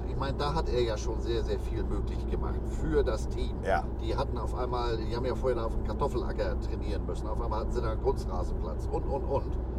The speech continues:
Speaker 1: Ähm, er hat natürlich Colorado ganz neue Möglichkeiten geschaffen. Aber ich bin da ganz bei dir. Bescheidenheit ist eine Zier. Ja, weiter kommst du ohne ihr. Ähm,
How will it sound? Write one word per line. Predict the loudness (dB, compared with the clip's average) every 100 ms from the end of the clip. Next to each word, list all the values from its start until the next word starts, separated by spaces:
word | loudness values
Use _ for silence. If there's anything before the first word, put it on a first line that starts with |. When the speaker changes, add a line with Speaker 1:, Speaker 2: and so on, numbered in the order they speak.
| -2 -2 -2 -2 -2 2
Speaker 1:
Ähm, | 4 6 4 2 0 -2 -4 -4 -4 -2 0 0 0 -2 -2 -2 -2 -2 -4 -2 0
er | 0 0
hat | 0
natürlich | 0 0 0 0 -2 -2 0
Colorado | 2 4 4 2 2 2 2
ganz | 0 -2 -2
neue | 0 0
Möglichkeiten | 0 0 -2 -2 -2 -2 -2 -4 -4
geschaffen. | -2 -2 -2 -2 -2
Aber | 0 0 0
ich | -2
bin | -2 -2
da | -2
ganz | -2 -2
bei | -2 0 0
dir. | 2 2 0 -2 -2 -2 -2 -2 -2 -2 -2 0
Bescheidenheit | 0 2 0 0 0 0 0
ist | 0 0
eine | 0 -2 -2
Zier. | -2 -2 0 0
Ja, | 0 0 0 0
weiter | 0 0 0
kommst | -2 -2 0
du | 0
ohne | 0 -2 -2 -2
ihr. | 0 0 0 -2 -2 -2 0
Ähm, | 2 2 2